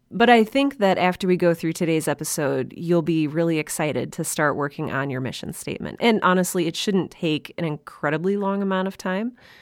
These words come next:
And I think that the time investment is worth it in the long run. So throughout the episode today, I'd like you to, in the back of your mind, start thinking about why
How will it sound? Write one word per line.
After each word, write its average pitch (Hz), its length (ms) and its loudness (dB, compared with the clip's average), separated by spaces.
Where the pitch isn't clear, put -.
And 190 140 4
I 180 100 6
think 185 220 0
that 175 120 -4
the 175 80 -2
time 170 300 0
investment 151 840 -2
is 156 440 0
worth 147 300 -4
it - 140 -8
in 147 140 -6
the 139 80 -4
long 131 240 -8
run. - 360 -12
So - 380 0
throughout 262 300 8
the 220 120 4
episode 170 420 0
today, 151 340 -2
I'd 196 180 2
like 240 260 2
you 247 120 0
to, 165 480 0
in 190 80 2
the 190 80 4
back 185 260 2
of 214 100 -4
your 202 120 0
mind, 143 320 -2
start - 360 0
thinking 262 600 -2
about 170 540 2
why 175 800 0